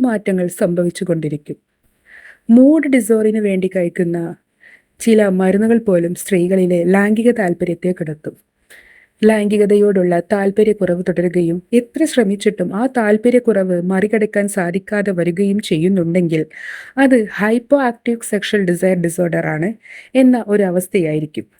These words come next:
അഥവാ എച്ച് എസ് ഡി ഒ. അവഗണിക്കാവുന്ന ഒരവസ്ഥയല്ല ഇത്. എങ്കിലും മറിച്ച് കൃത്യമായ വൈദ്യസഹായവും മനഃശാസ്ത്ര സഹായവും സ്വീകരിക്കേണ്ട ഒരവസ്ഥയാണിത്. ജീവിതക്രമത്തിലുണ്ടായ മാറ്റമോ താളക്രമത്തിലുണ്ടായ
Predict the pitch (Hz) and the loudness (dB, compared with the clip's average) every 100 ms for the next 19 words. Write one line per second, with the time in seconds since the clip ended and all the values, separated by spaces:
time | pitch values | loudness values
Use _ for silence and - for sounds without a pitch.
0 | 226 202 180 220 302 - - - 254 262 | -4 -2 0 0 -2 -12 -10 0 0 0
1 | 269 262 190 190 160 156 _ _ _ _ | -4 -2 0 0 0 -4 _ _ _ _
2 | - - _ 240 262 269 285 285 285 277 | -20 -20 _ 0 2 4 2 2 2 2
3 | 269 233 208 185 185 - 202 170 202 202 | 2 2 0 -4 -6 -4 -4 -2 0 0
4 | 151 117 - _ - 220 208 185 175 165 | -2 -10 -16 _ -4 0 2 2 0 -4
5 | 208 196 196 - 180 202 202 285 277 269 | -4 -2 -2 -6 -2 -2 2 2 4 4
6 | 254 208 175 165 220 233 196 185 175 170 | 0 0 -2 -2 -2 -4 -2 -2 -2 -4
7 | - - - - 214 214 247 - 269 - | -8 -16 -10 -2 2 2 0 0 0 0
8 | 269 262 202 196 202 196 196 190 - - | -2 0 -4 -4 -2 -2 -4 -6 -14 -20
9 | - 208 185 190 190 - 170 185 254 233 | -4 -2 2 2 0 -2 -4 0 2 2
10 | 175 170 196 165 156 156 147 - _ _ | 0 -4 -4 -4 -6 -10 -12 -18 _ _
11 | - - _ 233 233 226 226 208 196 208 | -20 -20 _ 2 4 4 2 0 -2 0
12 | 196 185 190 190 190 180 170 185 175 170 | 0 0 0 0 0 -2 -4 -4 -4 -8
13 | _ _ 226 220 226 220 208 202 208 202 | _ _ -2 0 0 0 -2 -2 0 0
14 | 190 196 | 2 2